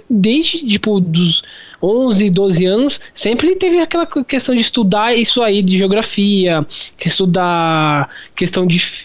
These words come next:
física, pô, de física. Ele é muito viciado mais em geografia, né? Ele, tipo, queria saber latitude, longitude, demografia, não sei o que, todas essas coisas ele gostava. Então ele sempre foi atrás pra tentar colocar isso de um jeito que ficasse coerente nas histórias dele, né?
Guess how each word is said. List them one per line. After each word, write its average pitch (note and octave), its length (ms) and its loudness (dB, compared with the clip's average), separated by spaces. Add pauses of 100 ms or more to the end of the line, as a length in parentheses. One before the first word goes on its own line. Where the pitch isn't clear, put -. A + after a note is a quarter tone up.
física, F#3+ 580 0
pô, F3+ 140 0
de F#3+ 80 0
física. G3 320 0
Ele A#3 160 2
é B3+ 60 2
muito A#3+ 240 0
viciado A#3 360 0
mais A3 240 2
em A3 120 0
geografia, G#3+ 560 0
né? D3 100 0
Ele, D#3 260 0
tipo, D3+ 320 -4 (360)
queria F#3 500 2
saber F#3+ 480 0
latitude, D#3+ 1040 0
longitude, D#3+ 600 0
demografia, E3+ 840 0
não E3 140 2
sei D#3+ 140 -4
o - 20 -8
que, E3+ 80 -6
todas F#3+ 160 -2
essas A#3 160 -2
coisas G3 220 0
ele G#3 100 0
gostava. D#3 500 0 (520)
Então F#3 240 0
ele A#3 80 2
sempre C#4+ 320 -2
foi C#4 240 -2
atrás A3+ 360 0
pra - 160 -4
tentar D4+ 440 -2
colocar C4 340 -2
isso A3 180 0
de A#3+ 120 2
um C4 80 2
jeito A3+ 400 0 (180)
que - 80 -14
ficasse - 260 -4
coerente A#3 540 0
nas A#3+ 180 0
histórias A3+ 360 -2
dele, G3+ 240 2
né? D#3 180 0